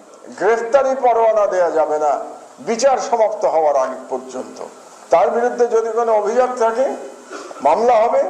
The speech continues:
বিচার হবে, বিচার হওয়ার পরে বিচারে যা কিছু সাব্যস্ত হয় সেটা হয়ে যাবে। কিন্তু একজন মানহানি মামলা করবে অথবা অন্য কোনো ভুয়া মামলা করবে, আইসিটি আইনে মামলা করবে, আর তাকে গ্রেফতার করে নিয়ে যাবে, এটা আমরা হতে দিতে পারি না।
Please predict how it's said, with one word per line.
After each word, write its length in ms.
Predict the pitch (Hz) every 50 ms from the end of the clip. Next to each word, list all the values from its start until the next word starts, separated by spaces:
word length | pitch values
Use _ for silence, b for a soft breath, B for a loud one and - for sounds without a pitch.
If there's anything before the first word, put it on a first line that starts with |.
| - - - - - - - - - - - 147
বিচার 380 | 151 208 - 233 277 269 247 226
হবে, 220 | 233 254 - 294 330 381 - - - - - -
বিচার 340 | 240 269 262 302 285 277 247
হওয়ার 280 | 196 226 247 233 226 226
পরে 220 | 220 220 220 208
বিচারে 400 | 196 202 208 - 214 202 185 190
যা 160 | 185 185 175
কিছু 280 | 180 180 185 175 180 170
সাব্যস্ত 520 | - 175 160 - - 151 151 - - -
হয় 260 | 151 135 135 127 117 - - - - - -
সেটা 260 | - 190 190 180 170
হয়ে 180 | 151 160 156 151
যাবে। 240 | 143 139 127 127 143
কিন্তু 240 | 160 202 196 202
একজন 300 | 226 220 220 220 240 226
মানহানি 380 | 226 220 226 220 226 254 254 247
মামলা 300 | 247 247 240 240 233 226
করবে 400 | 226 220 220 196 180 196 175 143 - - - - - - - - - - - -
অথবা 320 | - 170 180 202 214 233 240
অন্য 280 | 233 233 220 226 233
কোনো 260 | 226 226 240 233 240 -
ভুয়া 240 | 160 180 214 220
মামলা 300 | 220 233 226 226 214 214
করবে, 420 | 196 - 202 180 156 160 151 131 110 107 - - - -
আইসিটি 480 | - 190 196 190 - 240 233 233 254 247
আইনে 240 | 240 233 226 233
মামলা 320 | 226 226 220 220 214 214 196
করবে, 380 | - 208 190 165 175 165 147 123 - - - - - - - - - -
আর 120 | 160 185 185 190 -
তাকে 240 | 302 - - 214
গ্রেফতার 440 | 208 220 196 196 196 196 240 226 220
করে 200 | 226 220 202 190
নিয়ে 300 | 185 185 175 180 170 165
যাবে, 320 | 160 160 156 160 196 233 - - - - - - - - - -
এটা 300 | 175 202 202 202 190 175
আমরা 200 | 170 175 165 151
হতে 240 | 139 151 151 139 139
দিতে 260 | 127 131 127 123 117
পারি 240 | 120 117 117 135 151
না। 180 | 180 208 -